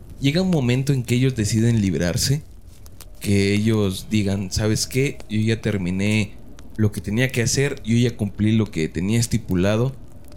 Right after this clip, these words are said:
A partir de ahora, yo quiero trascender a otro plano, yo quiero irme, quiero dejar de trabajar". ¿Sucede esto? ¿O tú puedes tener esta enganga el tiempo que tú quieras?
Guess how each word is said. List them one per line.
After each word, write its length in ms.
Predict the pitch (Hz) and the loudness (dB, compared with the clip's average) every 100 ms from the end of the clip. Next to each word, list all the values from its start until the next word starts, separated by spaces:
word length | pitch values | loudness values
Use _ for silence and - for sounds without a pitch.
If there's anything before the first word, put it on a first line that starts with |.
| - - - | -20 -20 -6
A 180 | 92 - | -2 0
partir 360 | 95 92 113 123 | 0 0 0 2
de 120 | 123 | 2
ahora, 340 | 120 127 135 - | 4 2 0 0
yo 140 | 113 104 | 0 2
quiero 280 | 120 117 | 0 0
trascender 600 | 113 98 98 90 98 113 | 0 -2 -2 0 2 4
a 80 | 107 | 4
otro 320 | 107 120 117 | 2 0 0
plano, 400 | 117 120 131 131 | 0 0 0 0
yo 260 | 120 107 104 | 2 0 0
quiero 240 | 101 101 | 0 2
irme, 380 | 113 131 135 127 | 4 4 2 0
quiero 200 | 120 113 | 2 2
dejar 300 | 95 95 113 | 2 2 0
de 100 | 113 | 0
trabajar". 640 | 110 95 90 110 127 - - - - - - - | 0 -2 -2 0 -2 -2 -10 -18 -18 -16 -18 -14
¿Sucede 560 | - 113 156 160 165 160 | 0 2 4 4 4 4
esto? 420 | 175 - 208 294 - - - | 2 0 -2 -4 -14 -10 0
¿O 280 | 110 107 | 2 2
tú 200 | - 123 | 0 -2
puedes 260 | 131 127 123 | 2 2 2
tener 260 | 113 110 113 | 2 2 2
esta 200 | - 117 | 2 0
enganga 500 | 113 113 120 139 113 | 2 2 2 2 2
el 220 | 95 - | 0 0
tiempo 280 | 92 104 - | -2 -2 -4
que 120 | 98 | -6
tú 140 | - | -6
quieras? 480 | - 120 120 127 - | 0 2 2 0 -2